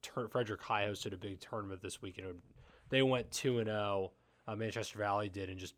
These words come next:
pummeled both Frederick and T J. So that team is very good. Uh, and Oakdale, you know, did, they were down a couple, down a couple starters due to injury, but I mean, they,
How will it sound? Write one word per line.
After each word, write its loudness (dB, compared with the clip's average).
pummeled 0
both -2
Frederick -4
and -14
T -6
J. -4
So 0
that 6
team 2
is 0
very 2
good. 0
Uh, 0
and -6
Oakdale, 6
you 0
know, 0
did, -4
they 0
were 2
down 2
a 0
couple, 0
down 12
a 8
couple 8
starters 4
due -2
to -2
injury, -4
but 0
I 0
mean, 2
they, 6